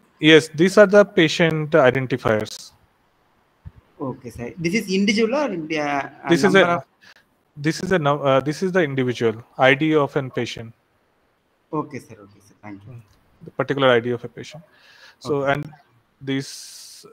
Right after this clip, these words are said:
Speaker 1: uh, numbers in between the lines represents how many S N Ps are different from this, uh, this tuberculosis case to this tuberculosis case. So if the number is less than twelve or fifteen,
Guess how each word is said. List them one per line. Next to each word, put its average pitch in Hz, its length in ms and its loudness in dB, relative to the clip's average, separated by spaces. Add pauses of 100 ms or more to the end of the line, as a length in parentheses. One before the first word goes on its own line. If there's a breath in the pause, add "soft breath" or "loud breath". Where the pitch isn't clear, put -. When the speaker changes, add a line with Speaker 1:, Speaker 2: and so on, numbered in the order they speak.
Speaker 1:
uh, 123 580 -2 (680)
numbers 151 680 -2
in 135 180 -10
between 139 280 -6
the 143 100 0
lines 127 460 -2
represents 139 480 -10
how 135 200 -4
many 139 280 -8
S - 140 -10
N 123 120 -12
Ps 123 280 -10
are 120 200 0 (560 soft breath)
different 139 480 -4
from 123 240 -6
this, - 540 -10
uh, 117 320 -4
this 147 180 -6
tuberculosis 139 580 -6
case 151 360 -6
to 151 120 -10
this 123 220 -8
tuberculosis 117 640 -8
case. - 320 -18 (680 loud breath)
So - 220 -8
if 180 220 0
the 175 80 4
number 156 340 0
is 165 240 -4
less 135 320 0
than 147 420 -4
twelve 139 300 -2
or 127 140 -2
fifteen, 127 640 -10